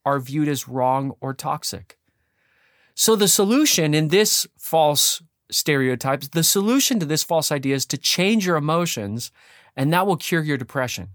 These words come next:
The problem with this view is that depression and the related emotions are often normal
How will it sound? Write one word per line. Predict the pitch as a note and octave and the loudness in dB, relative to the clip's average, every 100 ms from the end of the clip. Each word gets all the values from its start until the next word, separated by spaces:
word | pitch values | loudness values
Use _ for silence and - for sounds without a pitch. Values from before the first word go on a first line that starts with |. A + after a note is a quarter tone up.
| _ _ _ _ _ _ _ _ - | _ _ _ _ _ _ _ _ -6
The | D#3 | -4
problem | - G3 A#3+ B3+ | 0 2 2 2
with | F#3+ D#3 | 2 2
this | F3+ - | 0 0
view | D3 C3+ C#3 | -2 -2 -2
is | C#3 | -2
that | D3 C3 | -2 -2
depression | C#3+ - - F#3 G3+ - A#2 A#2+ - | -6 -6 -2 0 0 -2 -2 -4 -2
and | C#3+ C#3+ | -2 0
the | C#3 | 0
related | C#3 D3+ F3+ F3+ | 0 2 2 2
emotions | C#3 C3+ D#3+ F3 A#2 A2 - - _ _ _ _ D#3 | 2 2 0 0 -2 -4 -4 -6 _ _ _ _ -2
are | D#3 | 0
often | E3 A3+ - C4 D#3+ A#2+ _ _ _ | 2 0 0 0 0 -4 _ _ _
normal | C3+ D3 G3+ F#3 A2+ G2+ | -2 0 2 0 -2 -4